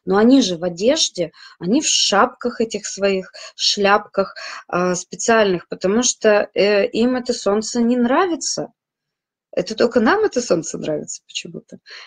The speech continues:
Да, то есть, а что стоит не выходить в самую жару, а выйти вечером на закате? Очень приятно,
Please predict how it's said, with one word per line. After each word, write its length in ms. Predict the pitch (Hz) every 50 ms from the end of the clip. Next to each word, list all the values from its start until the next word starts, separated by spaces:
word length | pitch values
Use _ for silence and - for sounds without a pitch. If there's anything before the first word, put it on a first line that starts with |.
| - _ -
Да, 460 | - 170 208 226 294 339 349 320 -
то 140 | - - 202
есть, 240 | 202 - - - - - -
а 280 | - 175 185 185 185
что 260 | 185 - - - 294 311
стоит 400 | - - - 254 262 247 247 -
не 120 | 196 202
выходить 380 | 196 - - 240 220 202 180 -
в 40 |
самую 320 | - 202 185 185 180 175 170
жару, 320 | 165 175 185 220 311 392
а 120 | 349 254 190
выйти 340 | 180 214 285 311 - -
вечером 540 | 196 180 190 254 269 - - 220 202 196 190
на 40 | 185
закате? 580 | 175 185 202 202 - 190 175 165 - - - - _ _ - - _ _
Очень 320 | - - 226 277 - - -
приятно, 580 | - 190 190 190 185 196 202 - 190 185 185